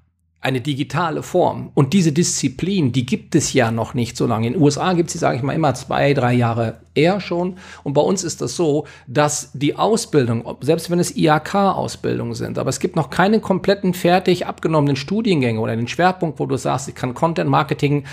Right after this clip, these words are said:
an irgendeiner Fakultät, du kannst einen Bachelor machen, Master machen, das, so weit sind wir ja noch gar nicht. Und diese Welle, die da kommt, die ist, die ist so unfassbar rasant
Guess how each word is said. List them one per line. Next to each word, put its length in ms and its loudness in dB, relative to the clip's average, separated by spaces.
an 160 0
irgendeiner 480 2
Fakultät, 800 0
du 60 -8
kannst 280 -4
einen 80 -4
Bachelor 300 2
machen, 320 0
Master 300 0
machen, 100 0
das, 120 -6
so 140 4
weit 140 4
sind 240 0
wir 80 2
ja 40 -2
noch 200 -8
gar 180 -6
nicht. 240 -12
Und 360 0
diese 280 2
Welle, 280 4
die 180 0
da 140 2
kommt, 360 -2
die 180 -2
ist, 380 0
die 100 -6
ist 120 -2
so 140 6
unfassbar 800 -4
rasant 680 0